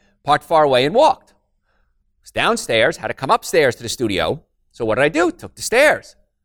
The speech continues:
And it's always funny, 'cause when I walk the stairs, I'll see the thin people who work here at the studio and the healthy people, and they're on the stairs with me, and we'll wave to each other and say, "Hey, man, that's great."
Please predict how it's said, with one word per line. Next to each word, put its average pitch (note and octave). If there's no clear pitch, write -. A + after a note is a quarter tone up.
And A#2+
it's C3+
always D#3+
funny, C4
'cause C3+
when C#3+
I C3+
walk D3+
the C#4+
stairs, C#3+
I'll C#3+
see G3
the F#3
thin E3
people C3+
who C3+
work B2+
here B2
at A#2
the -
studio A2+
and C#3+
the C3
healthy D#3+
people, B2+
and C3+
they're D3+
on C#3
the C3
stairs B2+
with B2+
me, A#2+
and A2+
we'll A#2
wave A#2+
to -
each A2+
other A2+
and A2
say, A2
"Hey, A#2
man, A2
that's G#2+
great." G#2+